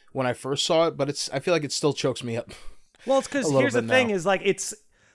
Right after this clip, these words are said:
Speaker 2: this is one of those moments where Aerith kinda breaks her persona a little bit.
Speaker 1: Mm-hmm.
Speaker 2: You know, nothing gets Aerith down. Like,
Speaker 1: Yeah.
Speaker 2: nothing. E-, like, even when she gets captured later in the story, like, nothing gets Aerith down. But, like,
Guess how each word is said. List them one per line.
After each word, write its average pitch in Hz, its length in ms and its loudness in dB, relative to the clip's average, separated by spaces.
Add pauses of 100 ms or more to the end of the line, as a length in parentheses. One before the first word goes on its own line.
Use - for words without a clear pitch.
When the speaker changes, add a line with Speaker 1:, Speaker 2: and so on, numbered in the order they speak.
Speaker 2:
this 202 220 4
is 214 100 2
one 226 160 4
of 214 40 4
those 202 200 4
moments 190 420 6
where 170 180 4
Aerith 175 320 4
kinda 170 240 0
breaks 151 440 -2
her 156 100 0
persona 131 640 -4
a 107 40 -8
little 107 280 -12
bit. 113 200 -8 (380)
Speaker 1:
Mm-hmm. 120 240 -6
Speaker 2:
You 165 100 2
know, 180 220 8
nothing 208 460 8
gets 175 240 4
Aerith 147 380 0
down. 110 300 -6
Like, 135 200 -2
Speaker 1:
Yeah. 208 340 2
Speaker 2:
nothing. 156 420 2
E-, 131 140 -14 (200)
like, 208 140 6
even 277 220 4
when 277 120 4
she 254 100 -6
gets 233 160 -2
captured 175 480 -2
later 123 240 -4
in 113 80 -8
the 113 60 -10
story, 120 320 -8
like, 127 140 -10 (260)
nothing 254 560 2
gets 143 200 -6
Aerith 123 320 -10
down. 113 320 -14
But, 165 160 -6
like, 175 260 -4